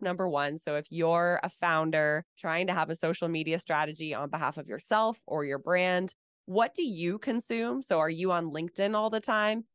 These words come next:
If so, I'd love for you to start creating some really great content on LinkedIn. Or if you're a huge consumer of Instagram and Instagram Reels specifically,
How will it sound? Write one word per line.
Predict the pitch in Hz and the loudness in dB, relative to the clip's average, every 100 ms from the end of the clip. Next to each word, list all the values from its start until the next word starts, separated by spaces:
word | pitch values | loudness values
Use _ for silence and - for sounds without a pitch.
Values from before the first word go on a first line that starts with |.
| _ | _
If | 185 175 | -2 -2
so, | - 185 165 160 160 156 - | -2 2 4 4 2 -2 -6
I'd | 156 | -2
love | 160 180 | 2 2
for | 185 | 2
you | 185 | -2
to | 165 | -2
start | - 156 139 - | -2 0 0 -2
creating | - 160 151 151 151 147 151 | -4 0 2 4 4 2 -2
some | 160 165 | -6 -6
really | 156 170 165 | 0 2 2
great | 160 160 - | 2 -2 -2
content | - 147 139 170 139 - | -6 -6 -4 -2 -4 -4
on | 131 127 | -8 -8
LinkedIn. | 131 139 139 123 78 76 175 - _ _ _ - | -6 -6 -4 -2 -2 -4 -8 -10 _ _ _ -2
Or | 160 151 151 151 | 0 2 4 2
if | - 170 160 | 2 -2 0
you're | 165 175 180 - | 2 4 4 0
a | |
huge | 175 - 240 240 - | -6 -8 -4 -4 -4
consumer | 262 220 - 185 180 175 170 170 - | -2 -2 -2 -2 0 0 0 -2 -2
of | 156 151 147 147 156 _ _ 208 | 0 2 2 0 -2 _ _ -2
Instagram | 220 - 208 208 202 190 185 143 | -2 -2 0 4 4 4 2 -2
and | - | -6
Instagram | 185 - 165 147 139 | -10 -10 -2 -2 0
Reels | 160 226 233 233 - | 0 2 2 0 -4
specifically, | - 240 - 240 240 - 226 214 220 | -8 -6 -4 -4 -6 -6 -6 -4 -6